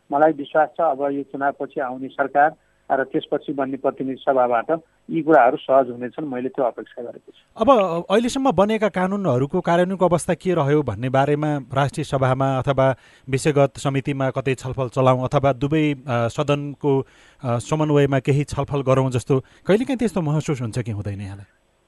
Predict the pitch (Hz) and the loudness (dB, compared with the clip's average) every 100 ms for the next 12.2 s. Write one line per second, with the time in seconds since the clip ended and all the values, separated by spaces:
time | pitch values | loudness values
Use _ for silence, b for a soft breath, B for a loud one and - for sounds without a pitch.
0 | _ 170 160 123 190 208 214 - 175 175 | _ 0 2 2 4 4 4 4 2 6
1 | 196 185 147 143 190 190 139 143 175 160 | 4 4 0 -2 -2 -2 -2 -2 -6 -2
2 | 165 180 175 175 170 - 170 175 - 160 | 0 0 0 -2 0 0 -2 -4 -8 -8
3 | 165 165 160 160 160 - 147 143 156 165 | -6 -8 -10 -8 -10 -6 0 2 4 2
4 | 165 151 151 147 156 151 143 151 147 151 | 0 0 0 0 -10 -10 -12 -14 -12 -10
5 | 151 151 147 143 147 117 113 139 - 147 | -10 -8 -6 -6 -6 -12 -8 -12 -10 -16
6 | - 131 143 143 135 139 131 - 127 156 | -18 -8 -8 -8 -8 -8 -4 -4 -6 -10
7 | 196 b b b 151 147 147 156 160 143 | -20 b b b 2 2 0 -4 0 -2
8 | 143 143 135 156 139 131 131 143 135 120 | 0 -4 -2 0 0 2 0 -2 -6 -4
9 | 139 135 123 - 123 - 110 107 _ b | -2 2 0 0 -6 -6 -14 -16 _ b
10 | _ 156 147 160 151 151 147 151 151 - | _ -4 -2 -2 -2 -4 -4 -4 -4 -8
11 | b _ - 139 139 151 143 147 143 135 | b _ -4 -2 0 2 0 0 -6 -6
12 | 131 135 | 0 0